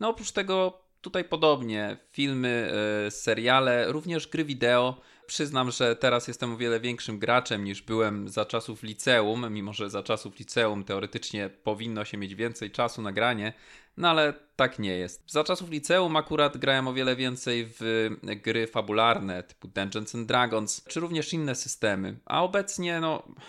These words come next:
również grywam w Dungeons and Dragons i prowadzę również sesję Zewu Cthulhu.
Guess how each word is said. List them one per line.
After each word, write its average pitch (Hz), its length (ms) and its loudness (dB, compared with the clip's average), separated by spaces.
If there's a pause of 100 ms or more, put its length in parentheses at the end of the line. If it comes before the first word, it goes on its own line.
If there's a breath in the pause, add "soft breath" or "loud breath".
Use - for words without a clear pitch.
(140 loud breath)
również 139 420 -2
grywam 113 480 -2
w 120 80 -18
Dungeons 107 400 -8
and 107 100 -8
Dragons 107 560 -4
i 160 180 -6
prowadzę 175 440 0
również 151 540 -4
sesję 117 640 0
Zewu 110 260 0
Cthulhu. 92 440 -4